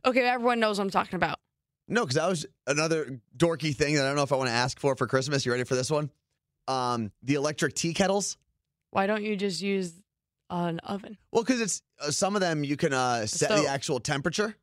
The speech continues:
Speaker 1: Oh, God.
Speaker 2: So you set the temperature for, like, whatever specific tea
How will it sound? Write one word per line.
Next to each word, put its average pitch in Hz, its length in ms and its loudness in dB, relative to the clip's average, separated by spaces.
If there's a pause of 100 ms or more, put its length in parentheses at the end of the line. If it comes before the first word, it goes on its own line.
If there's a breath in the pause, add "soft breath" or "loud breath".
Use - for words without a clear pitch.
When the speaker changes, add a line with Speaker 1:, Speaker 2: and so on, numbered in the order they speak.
(100)
Speaker 1:
Oh, 113 80 -10
God. - 240 -20 (480)
Speaker 2:
So - 120 -2
you 139 80 0
set 170 220 0
the - 60 2
temperature 135 500 0
for, 147 100 -2
like, 127 140 -2
whatever 135 480 0
specific 139 580 -6
tea 147 540 -2